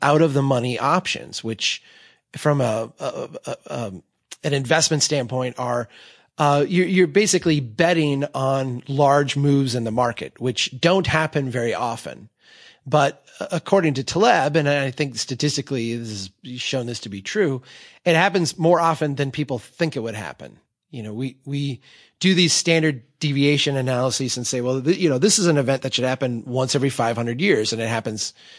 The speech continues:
you know, once every seven. And so what he realized is that if I keep m-, almost all my money in cash, I, I have very little downside risk. Like, I, I, I, I cannot lose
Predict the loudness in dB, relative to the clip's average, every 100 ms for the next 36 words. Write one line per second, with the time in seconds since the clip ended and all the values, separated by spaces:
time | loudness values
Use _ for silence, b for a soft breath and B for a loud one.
0 | B -6 -4 -2 -4 -6 -4 -4 -4 -6
1 | -14 -20 b b b b b b b 0
2 | 4 4 2 0 2 4 4 4 4 4
3 | 2 0 -2 -2 -2 -4 _ -14 -8 2
4 | 2 2 0 -2 -2 -4 2 4 4 4
5 | 2 4 4 4 2 0 -4 -4 -4 -2
6 | -4 -2 -2 0 0 0 0 2 4 6
7 | 4 2 0 -2 -2 0 0 -2 -2 -6
8 | -8 b b b b b b b _ -4
9 | 2 2 2 -4 -4 -12 _ -6 -2 0
10 | 0 -2 -2 -2 -2 -2 -4 0 2 4
11 | 4 4 4 6 4 2 -2